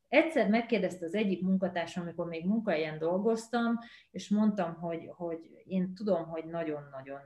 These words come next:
jól fogok élni, és akkor mondtam, hogy neked nincsenek ilyen vágyaid, nem tudom én, így a luxus autókról beszéltünk, és azt mondta, hogy nem, mert ő, öm, nem, nem a föld felett repül. És emlékszem, hogy azon gondolkodtam, hogy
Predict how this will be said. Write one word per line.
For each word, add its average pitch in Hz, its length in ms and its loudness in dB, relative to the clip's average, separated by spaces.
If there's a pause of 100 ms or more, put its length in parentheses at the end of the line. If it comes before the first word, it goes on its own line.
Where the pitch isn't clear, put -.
(180)
jól 156 260 0
fogok - 280 -10
élni, 208 140 2
és 196 140 -2
akkor 208 120 -6
mondtam, 202 400 2
hogy 180 240 -4
neked 185 400 0
nincsenek 254 560 0
ilyen 220 260 4
vágyaid, 180 520 4
nem 190 120 2
tudom 180 180 0
én, 165 100 -6
így 160 120 -2
a 156 100 0
luxus - 400 -4
autókról 151 460 -4
beszéltünk, 175 440 -6
és 247 100 -2
azt 330 180 0
mondta, 190 180 0
hogy 170 140 0
nem, 226 440 4 (500)
mert 196 340 2
ő, 190 320 2 (280)
öm, 185 800 0 (300)
nem, 214 400 6
nem 214 180 6
a 170 60 2
föld 165 380 -2
felett 151 420 -4
repül. - 600 -6 (180)
És - 320 -4
emlékszem, 262 560 2
hogy 180 160 0
azon 226 280 2
gondolkodtam, 190 760 2
hogy 185 240 2